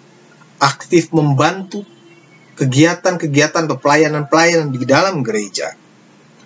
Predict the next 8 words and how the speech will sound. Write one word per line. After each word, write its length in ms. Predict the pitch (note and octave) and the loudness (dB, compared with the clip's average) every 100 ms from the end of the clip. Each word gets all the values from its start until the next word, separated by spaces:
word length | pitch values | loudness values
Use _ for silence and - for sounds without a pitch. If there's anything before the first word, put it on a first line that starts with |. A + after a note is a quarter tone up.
| - _ - | -20 _ -4
dan 320 | A#2+ D3+ F#3 F#3 | 0 2 0 -2
membawa 640 | D3+ E3+ D3+ D3 F3 G#3+ E3+ | 0 0 2 0 2 0 -2
banyak 480 | C#3 E3+ D4+ D#4+ - | -2 -2 -2 -2 -2
orang 320 | D3+ A2 - - - - - | -4 -4 -14 -20 -20 -10 -2
ke 80 | E3+ | 2
gereja, 480 | D3 F3 C#3+ - - _ _ _ _ _ - | 4 4 2 -4 -10 _ _ _ _ _ -2
ke 160 | C3+ | -2
gereja 480 | B2+ C3 A2+ A2+ A2 | 2 0 0 -4 -4